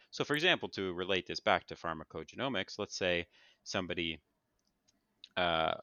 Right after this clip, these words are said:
like the white population, all their genes have been studied. Well, now we know all the different drug pairings with those dream-, with those genes. But when it, when you go to somebody who's in,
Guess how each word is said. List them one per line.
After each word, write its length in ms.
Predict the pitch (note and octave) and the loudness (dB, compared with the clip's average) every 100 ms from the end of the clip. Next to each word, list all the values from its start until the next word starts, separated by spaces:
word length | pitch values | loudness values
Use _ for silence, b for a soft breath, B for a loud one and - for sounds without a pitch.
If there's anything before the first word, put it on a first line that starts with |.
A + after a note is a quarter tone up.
| - | -4
like 240 | G2+ F#2 - | -2 -2 -4
the 180 | G2+ | -4
white 240 | F2+ F#2 F#2+ | 2 2 2
population, 640 | F2 E2 E2+ E2 - G2 | 0 -2 -4 -4 -6 -6
all 160 | G2+ E2+ | -4 -2
their 160 | E2 | -2
genes 340 | D#2 G2 G#2 E2+ | -4 -6 -6 -6
have 160 | D#2+ - | -10 -10
been 240 | D#2 D#2 | -12 -10
studied. 460 | - D3 A#2 F#2 - _ _ _ | 2 4 6 2 -4 _ _ _
Well, 80 | A2 | 2
now 140 | A2 | 4
we 140 | F#2+ G2 | 4 2
know 160 | G2+ | 4
all 160 | F#2+ F#2+ | 6 4
the 100 | F2+ | 2
different 300 | F2 E2+ E2+ | -6 -8 0
drug 240 | C3 B2+ | 2 2
pairings 520 | - D#2 - - - - - | 0 -4 -4 -8 -10 -10 -14
with 120 | F2+ | -6
those 180 | F2 E2 | -4 -4
dream-, 320 | - G#2 - _ - | -4 -8 -8 _ -12
with 100 | - | -6
those 160 | F2 | -6
genes. 340 | - G#2+ - - | -4 -8 -10 -8
But 120 | G#2+ | -4
when 180 | G2+ G2 | -2 0
it, 140 | F2+ - | -2 -6
when 260 | G2+ F2 | -10 -8
you 100 | E2+ | -6
go 120 | E2 D#2+ | -6 -6
to 80 | |
somebody 360 | - D#2 D2+ D#2 | -6 -8 -10 -12
who's 240 | D#2+ D2+ - | -10 -6 -6
in, 180 | D2+ | -8